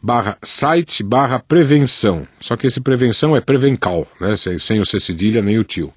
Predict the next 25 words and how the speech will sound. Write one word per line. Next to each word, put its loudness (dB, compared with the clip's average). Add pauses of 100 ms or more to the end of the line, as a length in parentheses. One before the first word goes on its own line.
(240)
tá? 0 (380)
Então, 0
w 2
w 2
w 0
ponto -2
safernet 2
ponto -2
org 0
ponto -4
b 0
r 0 (420)
barra 0
site 0
barra 0
prevencal, 0 (340)
né? -4
Que -10
seria -4
prevenção -4
sem 0
o -8
C -4
cedilha. -6 (400)
Interessante. 0